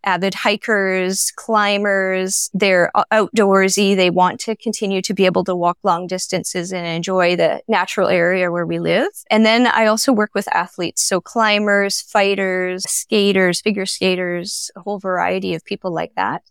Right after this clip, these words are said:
And then I tend to, I, I do a lot of my work online as well.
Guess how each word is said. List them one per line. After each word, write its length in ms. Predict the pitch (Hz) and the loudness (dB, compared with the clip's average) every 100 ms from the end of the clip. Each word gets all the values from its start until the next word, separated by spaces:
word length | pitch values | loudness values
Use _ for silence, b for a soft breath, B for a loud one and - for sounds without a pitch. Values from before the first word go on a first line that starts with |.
| _ | _
And 140 | 214 220 | 2 2
then 160 | 226 | 4
I 80 | 220 | 0
tend 340 | 220 247 226 226 | 2 2 2 2
to, 460 | 226 202 190 185 202 | 2 2 2 0 -2
I, 80 | - | -2
I 100 | 214 | 0
do 240 | 220 285 302 | 2 4 6
a 60 | |
lot 180 | 269 220 | 6 4
of 120 | 220 | 4
my 160 | 220 202 | 2 2
work 260 | 185 196 214 | 0 0 -2
online 460 | 185 175 165 196 | -4 -2 -4 -2
as 120 | 170 | -4
well. 280 | - 160 285 | -2 0 -2